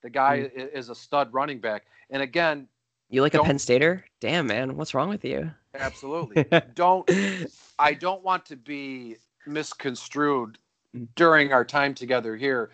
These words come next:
Speaker 1: when I say the projections and the rankings and everything, this isn't coming from a fantasy perspective, 'cause I know
Speaker 2: Mm-hmm.
Speaker 1: we'll,
Speaker 2: Yeah.
Speaker 1: we'll get to that. I
Speaker 2: Mm-hmm.
Speaker 1: like Miles Sanders as a talent in general.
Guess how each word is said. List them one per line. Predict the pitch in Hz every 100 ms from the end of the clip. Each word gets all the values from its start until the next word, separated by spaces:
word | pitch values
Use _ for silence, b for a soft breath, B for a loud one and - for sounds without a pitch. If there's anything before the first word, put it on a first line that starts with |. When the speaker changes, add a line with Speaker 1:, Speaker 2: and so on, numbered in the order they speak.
| b b
Speaker 1:
when | 120 120
I | 117
say | - 135
the | 131 110
projections | 120 107 123 123 - 120
and | 110
the | 107
rankings | 107 127 123 123 98
and | 107
everything, | 104 104 107 104 b b -
this | 139 -
isn't | 160 143
coming | - 147 143
from | 131 127 117
a |
fantasy | - 139 139 127 113
perspective, | 107 104 - 104 - -
'cause | 110
I | 107
know | 113 127 120
Speaker 2:
Mm-hmm. | 139 135 98
Speaker 1:
we'll, | 117 117
Speaker 2:
Yeah. | 120
Speaker 1:
we'll | 139 120
get | 104 143 139
to | 117
that. | 98 - B B
I | 127
Speaker 2:
Mm-hmm. | 202
Speaker 1:
like | 202 175 -
Miles | 156 151
Sanders | - 151 143 131
as | 127 110
a | 120
talent | - 139 135 123
in | 120 104
general. | 143 165 131 85